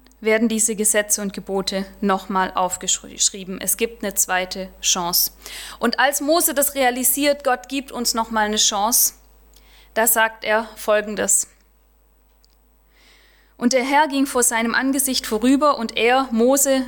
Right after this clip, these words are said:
rief aus: ‚Herr, Herr, Gott, gnädig und barmherzig und geduldig und von großer Gnade und Treue.‘" Und dieser Vers ist heute vorgeschlagen als Predigttext.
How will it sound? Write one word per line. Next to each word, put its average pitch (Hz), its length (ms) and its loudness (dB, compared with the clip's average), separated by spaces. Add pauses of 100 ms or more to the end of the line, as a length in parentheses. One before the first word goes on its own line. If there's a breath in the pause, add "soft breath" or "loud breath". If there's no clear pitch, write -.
rief 254 300 2
aus: 233 480 2 (300)
‚Herr, 254 440 2 (300)
Herr, 220 400 2 (400)
Gott, 214 360 0 (760 soft breath)
gnädig 277 800 2
und 220 320 -6
barmherzig 254 800 0
und 214 120 -6
geduldig 262 600 0
und 208 100 -4
von 208 180 -2
großer 240 600 2
Gnade 190 720 0 (340)
und 185 400 -2
Treue.‘" 175 500 -2 (2000 loud breath)
Und 226 200 0
dieser 302 240 4
Vers 254 420 2
ist 254 180 -2
heute 220 400 2
vorgeschlagen 202 880 0 (180)
als 208 240 -2
Predigttext. 208 840 -2